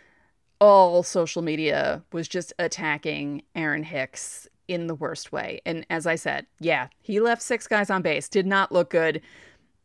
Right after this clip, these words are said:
He had a rough time, but he did have a hit.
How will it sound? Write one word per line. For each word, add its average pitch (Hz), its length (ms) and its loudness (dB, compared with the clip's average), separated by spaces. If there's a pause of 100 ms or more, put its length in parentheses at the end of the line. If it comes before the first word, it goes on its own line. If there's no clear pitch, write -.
(360)
He 208 200 0
had 208 180 2
a 196 60 6
rough 180 200 4
time, 156 540 -2 (100)
but 156 360 -2 (500)
he 147 260 -10
did 143 220 -8
have 165 180 -10
a 262 60 -6
hit. 262 300 -6